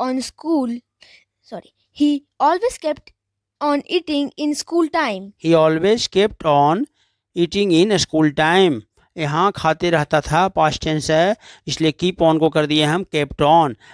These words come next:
Speaker 2: अगर प्रेजेंट में होगा तो keep on होगा और पास्ट में है तो kept on। तो यहाँ होगा, "He always kept on eating in school time।"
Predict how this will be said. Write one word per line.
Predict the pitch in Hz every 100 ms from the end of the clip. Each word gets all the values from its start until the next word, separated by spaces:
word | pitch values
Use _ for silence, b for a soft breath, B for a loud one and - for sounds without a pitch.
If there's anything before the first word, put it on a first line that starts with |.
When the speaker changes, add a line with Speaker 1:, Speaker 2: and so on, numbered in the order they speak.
| B
Speaker 2:
अगर | 147 147
प्रेजेंट | 156 143 165 175
में | 165
होगा | 165 175
तो | 180
keep | 170 170 170
on | 180 185
होगा | 190 202 233 - B B
और | 147
पास्ट | - 160 175 -
में | 175
है | 160 185 196
तो | 196 196 165
kept | 147 -
on। | 151 165 180 127 - _ _
तो | 156
यहाँ | 151 147
होगा, | 151 160 175 220 b b 147
"He | 160
always | 160 156 156 185 226 -
kept | 180 165 -
on | 156 151 151
eating | 147 170 170
in | 156 143
school | - 139 131
time।" | 143 160 175